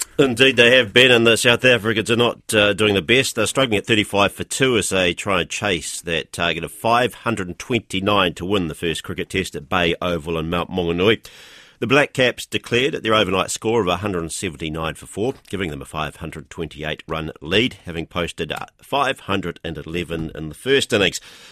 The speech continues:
South Africa could only muster a hundred and sixty-two in their first turn at bat. Skipper Tim Southee and Matt Henry have taken a wicket each in the second innings.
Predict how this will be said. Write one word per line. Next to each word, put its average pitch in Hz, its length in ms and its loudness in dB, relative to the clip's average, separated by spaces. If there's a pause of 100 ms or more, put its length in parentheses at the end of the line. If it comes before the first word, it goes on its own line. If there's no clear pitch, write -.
(220)
South - 280 -8
Africa 78 480 -2
could 73 160 -12
only 71 200 -8
muster 71 360 -10
a 71 60 -6
hundred 71 260 -12
and 69 140 -14
sixty-two - 960 -12
in 67 80 -12
their 78 180 -8
first - 540 -12 (120)
turn 71 200 -10
at - 160 -16
bat. 67 180 -8 (500)
Skipper - 300 -10
Tim 78 220 -8
Southee 78 400 -4
and 73 80 -6
Matt 78 160 -4
Henry 80 260 -6
have 69 140 -12
taken 73 280 -10
a 71 60 -12
wicket - 280 -14 (100)
each - 420 -8
in 73 160 -12
the 69 80 -12
second 67 400 -14
innings. 69 480 -10